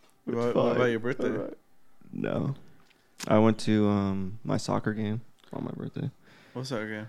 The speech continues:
Speaker 2: 'Cause I played Tuesday nights. My birthday was on a Tuesday.
Speaker 1: Oh.
Speaker 2: Just another day, brother. It's
Speaker 1: You just jinxed
Speaker 2: just an
Speaker 1: yourself
Speaker 2: old
Speaker 1: with all
Speaker 2: man.
Speaker 1: that, with all that. Dads don't get nothing talk. That's what you get. You didn't get nothing.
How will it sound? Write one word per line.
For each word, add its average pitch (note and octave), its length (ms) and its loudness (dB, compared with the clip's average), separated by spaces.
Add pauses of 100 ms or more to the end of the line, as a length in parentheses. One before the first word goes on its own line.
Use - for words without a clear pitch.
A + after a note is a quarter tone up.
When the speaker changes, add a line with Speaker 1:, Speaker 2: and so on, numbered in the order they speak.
(580)
Speaker 2:
'Cause - 100 2
I A2 60 10
played A2 260 8
Tuesday G#2 260 6
nights. G#2 300 2
My G#2+ 300 -2 (160)
birthday G#2 260 0
was G2 120 -2
on F#2+ 80 -4
a G#2 60 -8
Tuesday. G#2+ 400 -8 (440)
Speaker 1:
Oh. A#2 280 -14 (340)
Speaker 2:
Just - 180 -12
another C#3 260 0
day, A#2+ 220 0
brother. C#3 400 -4
It's - 140 -18
Speaker 1:
You C3 100 -4
just C3 220 -6
jinxed B2+ 240 -6
Speaker 2:
just - 220 0
an - 60 4
Speaker 1:
yourself A2 100 4
Speaker 2:
old A#2 120 12
Speaker 1:
with A#2+ 100 10
all A#2+ 60 8
Speaker 2:
man. C#3 520 8 (160)
Speaker 1:
that, - 40 -8
with A2 180 -6
all G#2 160 0
that. G#2 440 -6
Dads D#3 280 0
don't E3 120 -2
get C#3+ 180 -2
nothing D3+ 340 -4
talk. A#2 300 -2
That's A2+ 180 -6
what B2 80 -4
you A#2 60 -4
get. A2+ 240 -2
You F#2 80 -6
didn't G#2+ 120 -6
get G2+ 160 -6
nothing. A2+ 340 -6